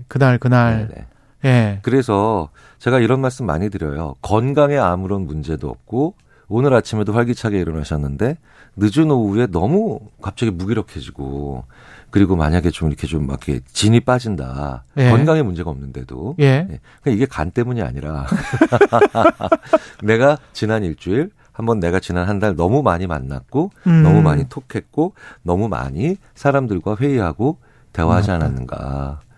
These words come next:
Speaker 2: 한번
Speaker 1: 맞다.
Speaker 2: 고민을 해볼 필요가 있어요.
Speaker 1: 이게 좀 쉼이 필요한 거죠.
Speaker 2: 그럼-,
Speaker 1: 카톡으로부터도
Speaker 2: 그럼요.
Speaker 1: 좀 멀-, 멀어지는 게.
Speaker 2: 네. 근데 굉장히 많은 분들이 이럴 때 오히려, 어, 그러니까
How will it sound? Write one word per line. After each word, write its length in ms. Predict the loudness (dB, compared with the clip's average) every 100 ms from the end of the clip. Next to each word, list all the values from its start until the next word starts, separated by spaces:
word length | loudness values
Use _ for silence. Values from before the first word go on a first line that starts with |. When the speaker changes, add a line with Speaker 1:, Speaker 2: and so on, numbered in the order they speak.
| _ -20 -16
Speaker 2:
한번 320 | -2 2 2
Speaker 1:
맞다. 160 | 2 2
Speaker 2:
고민을 260 | 2 2 0
해볼 180 | -2
필요가 260 | -6 -6 -8
있어요. 440 | -10 -12 -12 -14 2
Speaker 1:
이게 160 | 4
좀 220 | 4 4 2
쉼이 400 | 0 2 4 4
필요한 720 | 2 0 4 6 4 2 0
거죠. 240 | 2 2 2
Speaker 2:
그럼-, 100 | 0
Speaker 1:
카톡으로부터도 1000 | -2 2 2 2 0 0 0 -4 -2 0 -2
Speaker 2:
그럼요. 60 |
Speaker 1:
좀 240 | 0 2 4
멀-, 200 | 4 4
멀어지는 540 | 4 4 4 4 0 0
게. 140 | -4
Speaker 2:
네. 60 | -6 -12 _ _ _ _
근데 240 | 0 2 2 -2 _
굉장히 260 | -2 2
많은 220 | 4 4 2
분들이 240 | 0 0
이럴 160 | 0 0
때 140 | 0
오히려, 480 | -2 -2 -2 -4 -6 -12 _ _ _
어, 260 | -14 -10 -8 -10 -6
그러니까 220 | -2